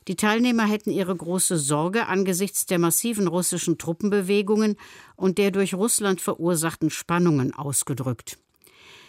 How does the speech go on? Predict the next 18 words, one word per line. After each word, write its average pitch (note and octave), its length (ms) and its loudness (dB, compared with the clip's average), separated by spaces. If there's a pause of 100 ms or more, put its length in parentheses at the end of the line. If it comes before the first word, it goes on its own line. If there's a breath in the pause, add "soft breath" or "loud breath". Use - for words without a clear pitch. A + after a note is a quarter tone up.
(140)
Nach D#3+ 140 0
Angaben F3+ 460 0
aus D#3+ 200 -2
Paris E3+ 420 0
sollen E3+ 240 4
die D#3 100 0
Beratungen D3 640 0
morgen F3+ 460 0
mit F3+ 120 0
Vertretern E3+ 600 0
Russlands, F#3+ 640 0
der C3 160 -4
Ukraine, F3+ 600 0
Deutschlands F3 720 -2
und C#3+ 200 -4
Frankreichs D#3 640 -2
fortgesetzt C#3 840 -4
werden. A#2 360 -4